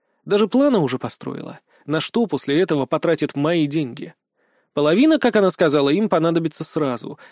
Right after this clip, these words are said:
мол, дом обновить, мебель новую купить, да и машину младшего сыночка отремонтировать было нужно,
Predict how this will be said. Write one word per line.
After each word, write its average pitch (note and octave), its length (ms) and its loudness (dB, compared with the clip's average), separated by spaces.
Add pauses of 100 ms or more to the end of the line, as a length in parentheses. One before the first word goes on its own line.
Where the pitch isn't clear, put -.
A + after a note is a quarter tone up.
(120)
мол, A#3+ 260 0
дом G3 440 4
обновить, E3+ 500 2
мебель D#3 500 2
новую C#3+ 400 2
купить, C3+ 440 -6 (260)
да C3 140 -2
и C3 80 2
машину C4 340 2
младшего B3 420 4
сыночка G#3+ 520 2
отремонтировать F3 720 2
было C#3+ 260 2
нужно, D#3+ 440 -6